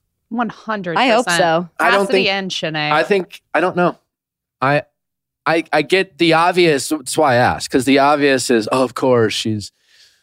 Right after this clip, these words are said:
Speaker 3: but it, it might be too, it just might be too much for them,
Speaker 2: Mm-hmm.
Speaker 3: the show.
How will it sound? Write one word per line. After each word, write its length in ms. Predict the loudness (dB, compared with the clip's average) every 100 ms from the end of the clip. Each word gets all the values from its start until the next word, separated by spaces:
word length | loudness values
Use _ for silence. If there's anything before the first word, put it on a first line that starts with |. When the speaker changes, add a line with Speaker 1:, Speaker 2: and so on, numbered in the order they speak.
| _ _ _ _ 0
Speaker 3:
but 320 | 0 0 -4 _ -4
it, 200 | -2 -2
it 140 | -2 0
might 180 | 0 0
be 80 | -2
too, 300 | 0 -2 -2
it 140 | -6
just 220 | -2 -2 0
might 160 | 0
be 120 | 0 0
too 220 | 0 0
much 500 | 2 0 -4 -8 -10
for 180 | -6 -4
them, 300 | -4 -6 -4
Speaker 2:
Mm-hmm. 380 | -2 0 -2 -4 -4
Speaker 3:
the 140 | -2
show. 460 | 0 0 -2 -4